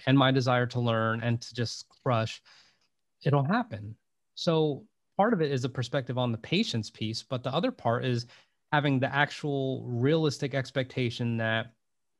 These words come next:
if you want it, you will m-, map it out, game plan it, be like, "I'm just gonna work my face off to get there." Like, t-, like, I, I'm, I'm telling you, I, I, and I'm never trying to sound lofty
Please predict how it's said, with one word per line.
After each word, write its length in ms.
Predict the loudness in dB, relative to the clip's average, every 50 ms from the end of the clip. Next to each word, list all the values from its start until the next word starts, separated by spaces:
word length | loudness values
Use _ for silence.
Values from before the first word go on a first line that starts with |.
| _
if 200 | -2 -2 0 2
you 120 | 0 0 2
want 320 | 2 2 2 4 2 2
it, 240 | 0 -2 -4 -8 -14 _ _ _ _
you 380 | -6 -2 0 2 2 2 0 -2
will 540 | -4 -2 0 2 2 2 2 0 -2 -6 -10 _ _ _ _ _ _ _ -6
m-, 260 | -4 -4 -4 -6 -10 -10 _ _ -8
map 380 | -4 0 2 4 4 4 4
it 80 | 4 4
out, 340 | 4 4 2 0 0 -2 -6 _ _ _
game 240 | 0 2 2 2 0
plan 300 | 0 -2 -4 -2 -2 -2
it, 180 | -2 -4 -6 -8 _ _ _ _ _ -2
be 60 | -2
like, 180 | -2 -2 -2
"I'm 140 | -2 -2 -2
just 120 | -2 -2 -2
gonna 140 | -2 0
work 360 | 0 2 2 2 0 0 -8 -20 _ _ _ _ _ _ _ _ _
my 120 | -6 -6 -6 -8 -14 _ _
face 260 | 4 4 4 4 4 0
off 340 | -2 -2 -2 -6 -8 -10 _ _ _ _ _ _ _ _ _ _ _ _ -4
to 60 | 0
get 260 | 2 2 0 0 -2
there." 360 | -8 -14 -14 -14 -16 -18 -20 _ _
Like, 120 | -6 -6 -6 -8 _ _ _ _ _ _ _ _ _
t-, 140 | -8 -8 -4
like, 340 | -2 -2 -2 -2 -6 -12 -8 -4
I, 80 | -2 -2 0
I'm, 140 | 2 2 2
I'm 160 | 2 2 0 -2 -4 -10 _ 0
telling 300 | 2 4 4 4 4 2
you, 380 | 2 0 -2 -2 -4 -6 -8 -14 _ _ _ _ _ _ _ _
I, 140 | -4 -4 -4 -6 -12 -20 -12 _ -2
I, 80 | 0
and 120 | 2 4 6
I'm 200 | 6 6 6 6
never 220 | 6 6 6 4
trying 260 | 4 4 2 2 4
to 60 | 2 2
sound 280 | 0 0 0 0 0
lofty 720 | 0 -2 0 2 2 2 2 0 -6 -8 -8 -8 -8 -10